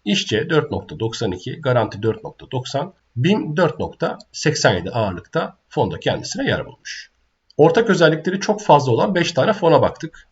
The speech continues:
Birbirlerinden ayrıldıkları en önemli nokta getiri performansları. Bir yıllık performansta en iyi performans I C B C'ye ait. Diğer dönemlerde ise Biofon oldukça ciddi şekilde ayrışmış.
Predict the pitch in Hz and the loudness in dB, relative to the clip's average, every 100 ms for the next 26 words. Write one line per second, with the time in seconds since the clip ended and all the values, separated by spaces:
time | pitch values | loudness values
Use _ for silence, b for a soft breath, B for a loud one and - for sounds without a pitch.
0 | - 107 127 131 131 139 131 123 123 110 | -10 0 4 4 4 4 2 2 2 0
1 | 98 98 92 139 - 165 135 95 80 120 | -2 -4 -4 -2 -2 0 0 0 -4 -6
2 | - - 147 123 120 113 90 76 78 76 | -8 -6 -2 -2 -2 -4 -4 -6 -8 -10
3 | 67 - - 170 196 _ _ 139 208 185 | -10 -12 -12 -12 -14 _ _ -2 2 2
4 | 185 185 151 139 135 123 101 95 139 151 | 2 4 6 6 4 2 2 0 -4 -8
5 | - - 147 98 95 107 95 78 - 175 | -8 -4 -2 0 0 -2 -2 -8 -6 -6
6 | - - - 123 - 113 107 98 95 78 | -8 -10 -2 -2 -2 -6 -6 -6 -6 -6
7 | - - - - 107 175 214 135 104 87 | -8 -12 -16 -14 -6 4 6 6 2 -4
8 | 78 147 135 147 - 151 202 - _ _ | -6 -8 -6 -6 -4 -4 -6 -6 _ _
9 | 247 190 - 131 165 127 123 156 117 - | 4 4 4 0 0 -2 -2 -4 -4 -4
10 | 127 - 95 82 78 90 98 - 143 147 | -4 -4 -6 -8 -8 -8 -6 -6 -6 -6